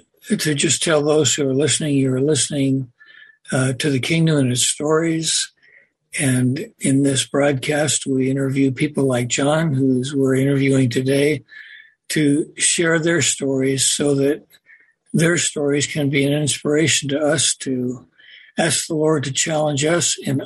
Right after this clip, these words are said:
our walk with Him, how we can be the hands and feet of Jesus. John, thanks for sharing. Tell, uh, I know you've got lots of other stories. God called you to ministry,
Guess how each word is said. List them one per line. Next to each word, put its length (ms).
our 280
walk 380
with 160
Him, 360
how 240
we 240
can 220
be 240
the 160
hands 420
and 120
feet 220
of 80
Jesus. 640
John, 280
thanks 320
for 160
sharing. 500
Tell, 340
uh, 300
I 120
know 260
you've 240
got 320
lots 340
of 220
other 280
stories. 680
God 260
called 320
you 640
to 120
ministry, 800